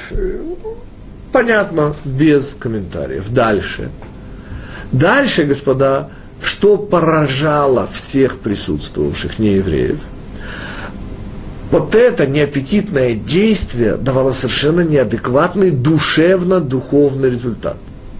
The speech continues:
Я поясню этот, картинку дает рав Шимшон Рафаэль Хирш. Представьте себе, вам с трудом удалось купить билет на удивительную,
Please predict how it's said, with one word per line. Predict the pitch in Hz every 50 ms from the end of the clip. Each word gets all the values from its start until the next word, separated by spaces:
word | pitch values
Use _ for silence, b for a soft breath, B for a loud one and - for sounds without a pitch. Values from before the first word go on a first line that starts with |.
| - - B B B B B B B B B
Я | 170 180 214 226 220
поясню | 220 180 175 156 139 123 - 170 180 190 185 175 160 160 B B B B B B B - - - - - - -
этот, | 143 127 - 127 104 - - - - - - - - - -
картинку | - - 131 120 - 170 175 151 -
дает | 147 131 143 143 143 139
рав | 135 131 131 -
Шимшон | - 120 104 95 - 117 110 110
Рафаэль | 110 104 - 110 90 92 92
Хирш. | 87 - - - - - - - - - - -
Представьте | - 160 156 - - 208 190 196 190 - 151
себе, | - - 117 85 71 69 65 - - B B B B B B B B B
вам | - 127 170 190 202 190 185 175 - - - - -
с | - - -
трудом | - 160 156 156 143 139 165 196 196 185 185 185
удалось | - 151 139 135 143 147 160 156 156 -
купить | - 131 120 - - 175 175 156 - - B B B B B B B B B
билет | - 131 120 151 170 151 151 160 180 175 170 170 - - - B B B B B
на | - 131 139 127 127 127 B B B B -
удивительную, | 165 147 123 139 151 147 127 180 175 151 - 147 135 131 127 120 113 107 104 -